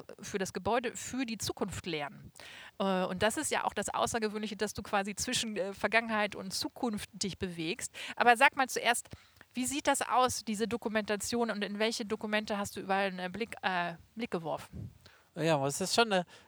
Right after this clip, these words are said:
Speaker 2: Dekt-, im Grunde kann man sich das so ein bisschen vorstellen, wie so eine Detektivarbeit. Also diese,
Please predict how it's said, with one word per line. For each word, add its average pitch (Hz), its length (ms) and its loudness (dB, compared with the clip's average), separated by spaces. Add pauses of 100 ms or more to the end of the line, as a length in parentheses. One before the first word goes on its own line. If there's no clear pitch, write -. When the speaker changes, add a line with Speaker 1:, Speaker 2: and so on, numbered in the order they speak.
(160)
Speaker 2:
Dekt-, 147 300 -4
im 156 140 -4
Grunde 196 320 4
kann 180 160 -2
man 170 100 2
sich 143 80 -2
das 147 140 0
so - 60 -6
ein 135 40 -4
bisschen 131 240 -4
vorstellen, 135 320 -2
wie - 20 -2
so 143 60 2
eine 139 80 0
Detektivarbeit. 139 1040 2
Also 113 220 0
diese, 120 400 0